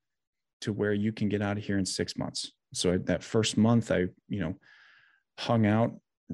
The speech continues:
ready for surgery, had the surgery, and then I did everything I could within those six months to make sure I was ready to go as soon as possible. And they got me out in six months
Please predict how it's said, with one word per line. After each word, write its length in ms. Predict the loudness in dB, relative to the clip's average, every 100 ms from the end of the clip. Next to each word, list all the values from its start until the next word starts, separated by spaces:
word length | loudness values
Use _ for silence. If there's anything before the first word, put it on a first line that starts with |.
| 0
ready 180 | 2 2
for 160 | 0
surgery, 460 | 0 2 4 4 2
had 220 | 2 2
the 100 | 0
surgery, 380 | 2 0 2 2
and 100 | 4
then 240 | 2 0 -4
I 80 | 0
did 280 | 2 2 2
everything 480 | 2 2 4 4 4
I 80 |
could 420 | 2 2 2 2 -4
within 240 | -4 0 0
those 220 | 0 0
six 240 | -2 0
months 260 | 0 0 0
to 80 | 0
make 220 | 0 0
sure 280 | -2 -2 0
I 120 | -2
was 160 | -2 0
ready 260 | 0 0
to 80 | -2
go 380 | 0 2 2 -2
as 100 | -4
soon 200 | 0 0
as 100 | 0
possible. 520 | -4 -6 -8 -8 -2
And 80 | 0
they 80 | 0
got 180 | -2 -2
me 100 | -4
out 100 | -4
in 80 |
six 300 | -6 -6 -6
months 300 | -10 -12 -14